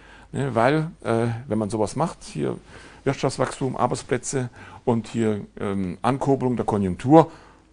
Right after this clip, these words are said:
da bekommen die Regierenden natürlich Lob. Und das brauchen sie. Und deswegen, sag ich mal, ein Populismus, den sich die Parteien ja bis heute immer noch gegenseitig zusch-, äh, schieben. Aber es ist so, ähm, dass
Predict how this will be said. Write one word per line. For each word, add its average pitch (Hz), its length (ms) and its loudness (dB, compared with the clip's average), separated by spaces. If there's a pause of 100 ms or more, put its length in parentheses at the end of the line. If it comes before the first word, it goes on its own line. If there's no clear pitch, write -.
(180)
da 92 120 -2
bekommen 110 400 0
die 104 280 0
Regierenden 95 560 -2
natürlich 117 440 -4
Lob. 85 400 -2
Und - 180 -14
das 82 140 -10
brauchen 82 340 -6
sie. 131 140 -4
Und 120 140 -2
deswegen, 95 380 -6 (260)
sag 92 180 -2
ich 92 60 -8
mal, 95 220 -2
ein 98 120 -4
Populismus, 104 580 -4
den 107 160 -6
sich 95 140 -8
die - 100 -10
Parteien 95 380 -6
ja 107 140 -2 (400)
bis 117 140 -2
heute 110 200 6
immer 120 140 2
noch 98 140 4
gegenseitig 120 500 0
zusch-, - 420 -10
äh, 98 280 0 (340)
schieben. 127 480 0
Aber 131 380 6 (1160)
es 113 160 -2
ist 165 140 -2
so, 120 260 4 (1080)
ähm, 113 460 4
dass - 460 -2